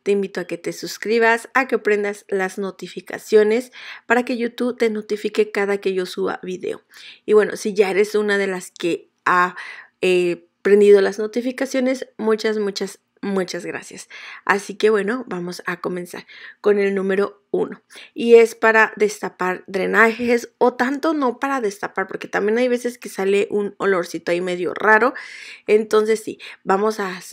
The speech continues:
a utilizar dos cucharadas de bicarbonato. Vamos a ponerle unas gotitas de aceite esencial, el aceite que a ustedes no les guste.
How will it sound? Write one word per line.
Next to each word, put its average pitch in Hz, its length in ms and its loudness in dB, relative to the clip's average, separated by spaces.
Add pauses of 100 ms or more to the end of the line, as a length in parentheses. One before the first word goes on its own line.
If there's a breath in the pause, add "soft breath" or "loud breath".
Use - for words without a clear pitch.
a 185 360 0
utilizar 220 760 0
dos 190 240 -4
cucharadas 180 480 -4
de 175 80 -4
bicarbonato. 202 840 -4
Vamos 185 300 -6
a 190 80 -10
ponerle 202 400 -4 (320 loud breath)
unas 277 300 -2
gotitas 220 560 0
de 208 60 2
aceite 185 520 -4
esencial, 247 760 -2
el 196 140 -2
aceite 175 380 -10
que - 120 -12
a - 20 -8
ustedes 175 320 -8
no 175 100 -8
les 170 180 -8
guste. 190 440 -4